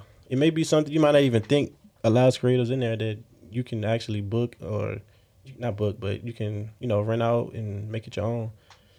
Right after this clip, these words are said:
So basically just keep your eye out, Googling stuff, finding something that could work for you. Like, it doesn't have to be a huge space for it to be a studio. It's just something,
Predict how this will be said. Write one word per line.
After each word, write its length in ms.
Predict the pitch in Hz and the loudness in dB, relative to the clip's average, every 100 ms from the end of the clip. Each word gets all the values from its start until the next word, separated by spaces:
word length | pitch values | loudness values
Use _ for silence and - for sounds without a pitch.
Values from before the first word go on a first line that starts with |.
| _ | _
So 140 | - | -4
basically 320 | 120 135 143 135 | 2 2 2 0
just 160 | 127 | 0
keep 160 | - 151 | -2 0
your 160 | 135 | 2
eye 200 | 117 120 120 | 4 4 6
out, 280 | 123 117 110 | 4 2 -2
Googling 440 | 113 131 131 117 | 0 2 2 0
stuff, 600 | 120 120 117 120 - - - _ _ _ _ _ _ - | 0 2 2 0 -6 -20 -20 _ _ _ _ _ _ -4
finding 220 | 127 127 | -2 0
something 220 | 131 123 | 0 0
that 120 | 120 | 0
could 120 | 113 107 | -2 -2
work 180 | 117 | -2
for 140 | - 110 | -2 -2
you. 180 | 117 110 | 0 2
Like, 160 | 117 | 0
it 80 | 151 | 0
doesn't 220 | 143 123 | 0 2
have 180 | 131 - | 0 -2
to 60 | 113 | -4
be 200 | 117 113 | -2 -2
a 120 | 104 | -2
huge 420 | 120 127 123 120 | -2 -4 -4 -6
space 360 | - 113 123 120 | -2 0 0 -2
for 240 | - 110 | -2 0
it 80 | 110 | 0
to 60 | 107 | -2
be 140 | 110 | -2
a 100 | 104 | -2
studio. 340 | 98 139 123 117 | -2 -2 0 -2
It's 100 | 127 | -2
just 140 | 113 | -2
something, 440 | 120 123 123 120 | -2 -2 -6 -12